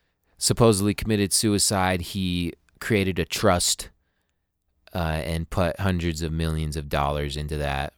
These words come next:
or, you know, close to a hundred million between the assets and the cash. And, uh, basically made it so the victims of him won't be able to receive any money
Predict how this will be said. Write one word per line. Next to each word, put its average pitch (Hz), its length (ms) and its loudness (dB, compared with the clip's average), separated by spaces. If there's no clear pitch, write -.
or, 85 200 -2
you 90 120 -8
know, 69 120 -6
close - 300 -4
to 80 120 -4
a 73 60 -2
hundred 73 280 -4
million 71 520 -6
between 90 300 -4
the 71 140 -6
assets 71 440 -4
and 69 80 -8
the 65 60 -8
cash. 65 400 -8
And, 104 360 2
uh, 101 480 6
basically 143 460 4
made 113 200 6
it 110 120 4
so 101 420 6
the 92 120 0
victims 98 540 0
of 92 240 0
him 90 480 0
won't 95 240 -2
be 95 140 0
able 87 160 0
to 87 80 -2
receive 82 320 -4
any 82 160 -2
money 101 480 0